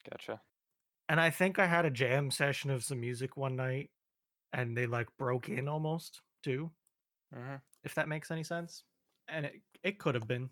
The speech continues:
Speaker 2: probably. But yeah, they're sweet. They're nice. They're light, no wires. It's good stuff.
Speaker 1: I'm upset about covid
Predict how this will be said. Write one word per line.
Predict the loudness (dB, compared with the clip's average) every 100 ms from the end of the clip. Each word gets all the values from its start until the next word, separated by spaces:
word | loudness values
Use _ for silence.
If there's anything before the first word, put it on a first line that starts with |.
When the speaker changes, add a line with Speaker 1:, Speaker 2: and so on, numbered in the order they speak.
| _
Speaker 2:
probably. | -4 -4 -4 -4 -6 _ _ _ _ _ _ _ _ _ -20 -20 -6
But | 2
yeah, | 2 2 _ _ _
they're | -8
sweet. | -4 -6 -8 _ _ _ _ _
They're | -2
nice. | 0 0 -6 -12 -16 _ _ _ _
They're | -2 2
light, | 4 4 0 -8
no | -2 2
wires. | 4 4 4 2 -2 -8 -14 _ _ _ _ _ _
It's | -10
good | -10 -8
stuff. | -10 -12 -16 _ _ _ _ _ _ _ _ _ _ _ _ _ _ _ _ -4
Speaker 1:
I'm | -4 -4 -10 -14 _ _ _ -10
upset | -8 -2 -2
about | 0 -4 -4
covid | -4 -2 -2 -6